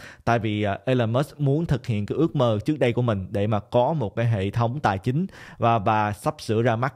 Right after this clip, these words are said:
cái ví điện tử của X. Và bên cạnh Elon Musk, đương nhiên đó chính là Peter Thiel các bạn. Peter Thiel bây giờ là một tỷ phú và chăm vốn cho rất nhiều dự án lớn như là Facebook.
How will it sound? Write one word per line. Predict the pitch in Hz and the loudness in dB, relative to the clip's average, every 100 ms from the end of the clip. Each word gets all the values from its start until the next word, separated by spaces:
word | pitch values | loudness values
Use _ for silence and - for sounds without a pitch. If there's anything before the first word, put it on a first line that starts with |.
| _ | _
cái | 143 131 | 0 0
ví | 123 147 | 2 0
điện | 127 | 0
tử | 107 101 | -4 -2
của | 135 139 156 | 2 2 0
X. | - - | -4 0
Và | 143 | 4
bên | 156 165 160 | 6 4 2
cạnh | 117 123 | 0 0
Elon | - 147 139 127 | 0 2 2 2
Musk, | 160 - - | -2 -2 0
đương | 143 127 | 2 4
nhiên | 123 | 2
đó | 120 | 2
chính | 123 143 | 0 0
là | 139 | 0
Peter | 101 - 120 107 | 2 2 2 2
Thiel | - 131 110 131 | 2 2 2 2
các | |
bạn. | 123 95 95 | 2 0 -2
Peter | 113 123 - | 0 0 0
Thiel | 123 113 | 0 2
bây | 107 113 | 2 0
giờ | 107 | 0
là | |
một | 101 90 | -2 -4
tỷ | 101 113 | -2 0
phú | 135 147 | 2 2
và | 160 113 | 2 0
chăm | - 123 123 | 0 0 2
vốn | 123 135 160 | 2 2 0
cho | |
rất | 147 143 | -2 0
nhiều | 113 | 0
dự | 98 | 0
án | 104 120 | 0 2
lớn | 120 170 | 2 0
như | 143 110 | -2 -2
là | 95 92 | -2 -2
Facebook. | 113 110 139 185 | -4 -2 0 0